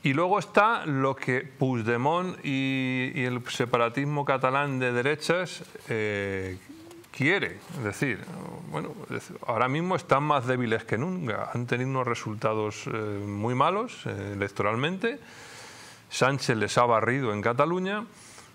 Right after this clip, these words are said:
y ahora su objetivo es recuperar la Generalitat.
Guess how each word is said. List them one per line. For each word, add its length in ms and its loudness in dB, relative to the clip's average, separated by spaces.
y 140 2
ahora 240 6
su 160 0
objetivo 840 0
es 180 2
recuperar 640 2
la 120 0
Generalitat. 600 0